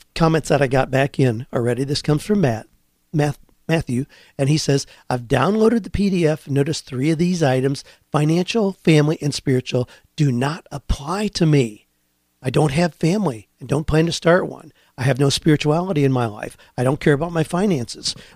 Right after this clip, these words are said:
With this in mind, is this system not for me? Do I fail with maybe four of the seven targets in play? I'd be curious to hear the answer."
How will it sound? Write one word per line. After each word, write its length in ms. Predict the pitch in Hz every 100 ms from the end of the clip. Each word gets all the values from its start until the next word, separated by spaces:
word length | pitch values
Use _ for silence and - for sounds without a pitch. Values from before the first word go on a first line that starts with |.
| -
With 180 | 147 -
this 280 | 196 -
in 180 | 214 165
mind, 480 | 147 196 214 170 175 - -
is 220 | 156 147
this 200 | 180 160
system 600 | - - 202 - 165 139
not 240 | 131 131 -
for 260 | - 175
me? 500 | 190 240 214 110 _ _ _ _ _ _ -
Do 100 | 156
I 100 | 143
fail 380 | - 151 196 208
with 200 | 220 175
maybe 200 | 151 139
four 240 | - 139
of 80 | 127
the 80 | 123
seven 280 | 135 131
targets 380 | 120 123 127 -
in 120 | 143
play? 420 | - - 208 127 - _ -
I'd 100 | 123
be 80 | 123
curious 320 | - 127 -
to 100 | 120
hear 140 | 117
the 180 | 120 147
answer." 420 | 180 - - -